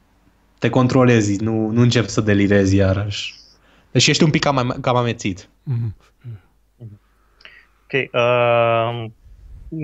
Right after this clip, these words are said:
Speaker 3: mai sunt, uh, mai sunt și alte camere de supraveghere prin hotelul ăsta?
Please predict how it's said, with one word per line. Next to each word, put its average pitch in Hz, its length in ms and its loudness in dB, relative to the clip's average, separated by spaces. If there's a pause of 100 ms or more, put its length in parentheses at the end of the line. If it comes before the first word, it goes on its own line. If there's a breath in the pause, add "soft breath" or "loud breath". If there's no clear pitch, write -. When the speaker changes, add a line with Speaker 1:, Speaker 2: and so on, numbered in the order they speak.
(160)
Speaker 3:
mai 110 180 2
sunt, 127 400 -6 (120)
uh, 123 180 4
mai 110 140 2
sunt 123 220 -4
și - 120 -4
alte 120 280 -2
camere 104 1000 -4 (100)
de 104 80 -10
supraveghere 104 540 0
prin 101 160 -10
hotelul 101 420 -2
ăsta? 131 360 -4